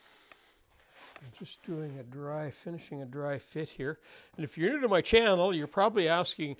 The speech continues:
"How come you're using those red dowels, Colin?"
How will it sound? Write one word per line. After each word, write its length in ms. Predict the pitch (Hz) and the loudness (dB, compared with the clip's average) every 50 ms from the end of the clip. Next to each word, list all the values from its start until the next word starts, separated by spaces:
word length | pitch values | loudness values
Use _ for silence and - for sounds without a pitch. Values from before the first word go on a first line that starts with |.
| - - - - - | -14 -20 -20 -8 0
"How 140 | - 233 | 2 2
come 260 | - - 339 294 359 339 | 2 2 -2 -6 -4 -4
you're 140 | 247 233 | -4 -4
using 540 | 220 208 214 233 254 240 240 - 247 233 233 | -4 -4 -4 -4 -4 -4 -6 -6 -8 -6 -2
those 320 | 196 208 208 208 196 - - | 0 2 2 2 2 -2 -8
red 460 | 151 147 175 196 202 214 214 165 135 | -6 -2 0 2 2 0 0 -2 -2
dowels, 600 | 175 180 202 226 226 214 185 165 147 127 110 - - | -2 0 0 0 0 0 -2 -2 -4 -6 -10 -12 -14
Colin?" 500 | - - 160 147 143 151 165 180 214 | -10 -4 -2 -2 0 0 -2 -2 -4